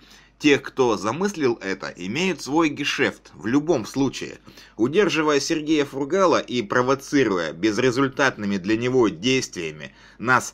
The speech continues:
качают, э, в одну сторону. Или, например, э, вдруг, решив отпустить, э, Сергея Фургала с миром в свой регион,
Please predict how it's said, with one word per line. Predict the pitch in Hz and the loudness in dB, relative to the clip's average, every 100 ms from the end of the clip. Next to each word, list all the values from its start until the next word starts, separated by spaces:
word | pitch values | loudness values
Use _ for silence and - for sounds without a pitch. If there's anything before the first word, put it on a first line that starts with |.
| _ | _
качают, | 120 - - 135 101 78 - _ _ _ _ _ _ _ - | -4 -2 0 2 2 -2 -12 _ _ _ _ _ _ _ -10
э, | 76 78 73 73 - _ _ | -6 -4 -6 -8 -14 _ _
в | - 107 | -6 -4
одну | 107 135 | -2 -2
сторону. | 123 - 104 90 76 82 - _ | -2 0 0 0 -6 -14 -20 _
Или, | - 135 | -2 0
например, | 135 131 135 139 127 101 - - | 0 0 0 2 0 -2 -10 -2
э, | 95 98 | 2 2
вдруг, | 101 139 143 - _ - - | 2 2 2 -2 _ -20 -6
решив | 107 143 156 156 | -2 0 2 2
отпустить, | 135 - 139 - 156 151 | 0 -2 -4 2 0 2
э, | 104 104 98 | 0 0 0
Сергея | - 143 170 202 160 | 0 0 2 2 2
Фургала | 131 117 110 101 82 73 - - | 2 -2 2 2 0 -6 -14 -12
с | - 143 | -6 -2
миром | 147 135 107 82 69 | 2 2 2 0 -6
в | - | -6
свой | - 147 131 | 2 6 8
регион, | 120 110 123 110 85 | 6 4 6 6 4